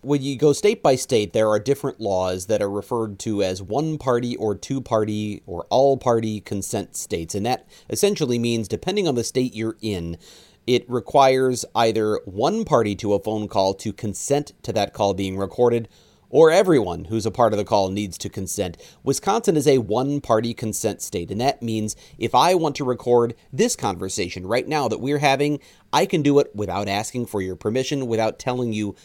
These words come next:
that I'm doing it. I could also authorize someone else to record that call as long as I'm a party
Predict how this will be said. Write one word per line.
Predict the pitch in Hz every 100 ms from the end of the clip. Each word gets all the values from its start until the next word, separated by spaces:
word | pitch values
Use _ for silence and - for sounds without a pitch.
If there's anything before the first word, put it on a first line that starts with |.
| _
that | - 104
I'm | 101
doing | 95 101 87
it. | 87 - _ -
I | 135
could | 147 170
also | 208 254 - 131 107 135 - _ _ -
authorize | 147 190 175 151 131 -
someone | 127 113 113
else | 131 185 -
to | 123
record | 107 - 104
that | 95 98 -
call | 123 104 101
as | 120 110
long | 151 220
as | 233 - -
I'm | 135 139 147 -
a | 120
party | 123 104 98 98